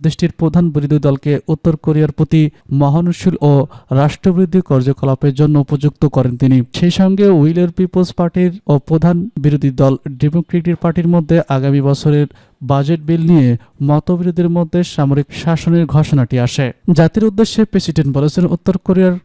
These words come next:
কমিউনিস্ট শক্তির হুমকি থেকে উদ্ধার দক্ষিণ কোরিয়াকে রক্ষা করার জন্য ও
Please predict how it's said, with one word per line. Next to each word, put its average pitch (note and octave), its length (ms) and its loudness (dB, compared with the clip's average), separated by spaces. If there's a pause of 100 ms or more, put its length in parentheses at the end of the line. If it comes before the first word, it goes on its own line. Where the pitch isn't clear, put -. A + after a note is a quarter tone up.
কমিউনিস্ট F3 640 2
শক্তির F#3+ 380 2
হুমকি D#3 400 0
থেকে D#3+ 340 -4
উদ্ধার C3+ 340 0
দক্ষিণ D3 360 -2
কোরিয়াকে D3 500 0
রক্ষা C#3+ 320 0
করার E3 300 0
জন্য E3+ 320 4
ও E3 220 4